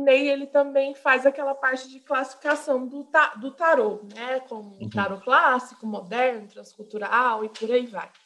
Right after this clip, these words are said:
Speaker 1: Ah, e ele pontua algo que eu acho, assim, né? Falo por mim aqui, mas pelo que eu conheço o trabalho de vocês, acredito que vocês também pontuam isso, que é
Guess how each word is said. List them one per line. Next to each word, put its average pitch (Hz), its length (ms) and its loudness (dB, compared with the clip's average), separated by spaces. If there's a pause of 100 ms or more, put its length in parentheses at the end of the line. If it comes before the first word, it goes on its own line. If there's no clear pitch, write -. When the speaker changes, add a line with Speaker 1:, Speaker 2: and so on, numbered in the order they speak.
(240)
Speaker 1:
Ah, 226 500 2
e 254 80 2
ele 269 140 6
pontua 311 460 0
algo 233 380 4
que 262 140 -2
eu 240 100 2
acho, 220 400 0
assim, 214 280 -4
né? 233 160 2
Falo 254 280 2
por 285 180 2
mim 285 220 -10
aqui, 285 360 -10
mas 262 320 2 (100)
pelo 240 300 2
que 240 140 -10
eu 247 40 0
conheço 220 600 -4
o 202 220 -16
trabalho 208 360 -4
de 214 120 -18
vocês, 226 400 -6
acredito 233 400 -6
que 233 100 -14
vocês 220 400 -2
também 202 340 -16
pontuam 202 720 -18
isso, 208 400 -20 (760)
que 269 120 -4
é 254 320 2